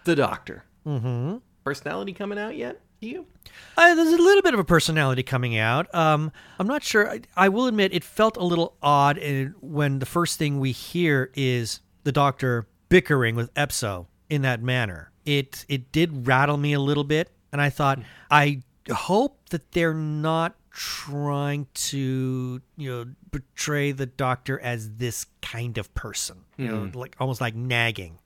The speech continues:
Speaker 1: Oh,
Speaker 2: Be-
Speaker 1: oh, oh! I hadn't thought of that.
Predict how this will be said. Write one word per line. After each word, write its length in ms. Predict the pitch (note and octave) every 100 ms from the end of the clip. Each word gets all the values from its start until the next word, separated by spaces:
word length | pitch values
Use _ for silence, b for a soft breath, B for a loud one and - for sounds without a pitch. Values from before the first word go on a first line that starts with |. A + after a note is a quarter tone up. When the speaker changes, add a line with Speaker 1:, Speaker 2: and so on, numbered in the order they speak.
| -
Speaker 1:
Oh, 640 | A#3+ A#3+ F3+ B2+ A2+ G#2
Speaker 2:
Be- 200 | F#2+ F2+ -
Speaker 1:
oh, 600 | B2 B2+ B2 A#2 G#2+ F2 - -
oh! 80 | C3
I 80 | A#2+
hadn't 200 | D3 C3
thought 200 | D3+ D3+
of 100 | A#2
that. 340 | A2 A#2 -